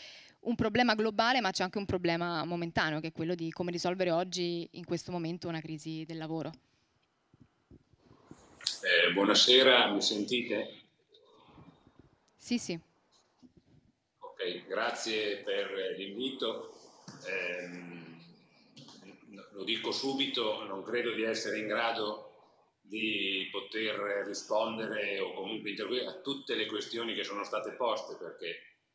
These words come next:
Speaker 2: ci vorrebbe molto tempo e, e anche umilmente penso che ci sono una serie di questioni poste che meritano anche una, una riflessione, un approfondimento ulteriore.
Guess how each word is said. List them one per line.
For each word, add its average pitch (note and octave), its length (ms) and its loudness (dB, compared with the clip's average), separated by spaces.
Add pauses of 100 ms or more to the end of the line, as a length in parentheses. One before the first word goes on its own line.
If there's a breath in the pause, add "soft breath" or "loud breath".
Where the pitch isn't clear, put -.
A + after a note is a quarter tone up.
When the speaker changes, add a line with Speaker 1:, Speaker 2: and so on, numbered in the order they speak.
(240)
Speaker 2:
ci F#2 100 -12
vorrebbe F#2+ 420 -2
molto A2+ 400 -4
tempo C3 600 0
e, G2 380 -4
e F#2+ 60 -4
anche A2 300 -4
umilmente A#2 720 -2
penso A2+ 320 -6
che G#2 120 -6
ci G#2+ 100 -8
sono A2+ 260 -8
una G2 120 -6
serie A2+ 440 -4
di G2 120 -8
questioni G#2+ 600 -6
poste A2 480 -2
che G#2+ 100 -4
meritano G#2 840 -4 (480)
anche A#2 260 -4
una, G#2+ 420 -2
una G2 160 -6
riflessione, A2+ 720 -4
un A2+ 80 -4
approfondimento G#2+ 840 -6
ulteriore. F#2+ 640 -10